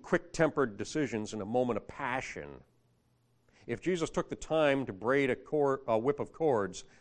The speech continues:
that takes time. I've done it myself. It was premeditated. He didn't just get passionate and start go, doing this action. He took the time to braid that. Those people had plenty of time to get away.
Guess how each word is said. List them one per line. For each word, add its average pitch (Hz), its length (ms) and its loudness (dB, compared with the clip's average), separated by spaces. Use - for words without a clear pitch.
that 135 160 2
takes 156 240 4
time. 139 280 4
I've 107 120 -2
done 120 160 0
it 123 80 -6
myself. 113 560 0
It 127 80 2
was 127 140 2
premeditated. 117 800 -2
He 120 80 -4
didn't 143 200 0
just 143 180 -4
get 156 180 0
passionate 135 600 -2
and 110 80 -10
start - 340 -4
go, 123 180 2
doing 120 320 -2
this 107 160 -6
action. 113 440 -4
He 107 80 -10
took 139 220 -4
the 127 80 -4
time 131 300 0
to 110 80 -6
braid 117 320 2
that. 92 200 -2
Those 113 160 -2
people 123 240 -4
had 101 120 0
plenty 120 200 -4
of 117 60 -4
time 120 220 -4
to 107 60 -8
get 107 120 -2
away. 90 380 -2